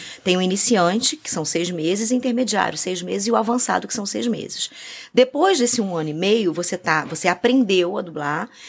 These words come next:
aí você vai, você pode fazer uma turma master, que é uma turma de network, que é uma turma que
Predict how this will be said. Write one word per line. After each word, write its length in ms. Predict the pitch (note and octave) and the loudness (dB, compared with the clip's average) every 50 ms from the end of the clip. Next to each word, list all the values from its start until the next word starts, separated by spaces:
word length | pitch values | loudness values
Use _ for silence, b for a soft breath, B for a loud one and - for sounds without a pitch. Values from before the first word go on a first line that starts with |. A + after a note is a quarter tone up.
| B B B - | B B B 2
aí 160 | E3 F3+ F#3 | 4 4 4
você 180 | G#3 A3+ - A3+ | 2 2 2 2
vai, 220 | G#3 G#3 G#3 - | 4 2 2 2
você 160 | - - G3 | -2 -4 -6
pode 240 | - - E3+ E3+ - | -6 -4 -6 -4 -4
fazer 180 | - - F3+ E3+ | -2 -2 -2 -2
uma 140 | E3 E3+ | -4 -6
turma 200 | - F3 F3+ G3 | -6 -4 -2 0
master, 520 | G#3+ G#3+ F#3 D#3+ D#3 E3 E3 - - F#3 F3 | 0 0 0 0 0 0 -2 -4 -6 -6 -6
que 80 | - | -4
é 20 | E3+ | -4
uma 100 | E3 E3 | -4 -4
turma 200 | - E3 D#3+ D#3+ | -6 -6 -6 -6
de 100 | - E3 | -4 -4
network, 540 | D#3+ D#3 D#3 - E3+ E3 F3 F#3+ F#3+ - - | -4 -4 -4 -4 -2 -2 -2 -2 -4 -6 -12
que 80 | - | -10
é 20 | F#3 | -8
uma 120 | F3+ E3+ | -8 -8
turma 200 | - F3 E3 E3+ | -6 -6 -8 -8
que 300 | E3 - F3+ F3+ E3+ E3 | -8 -4 -2 -2 -2 -4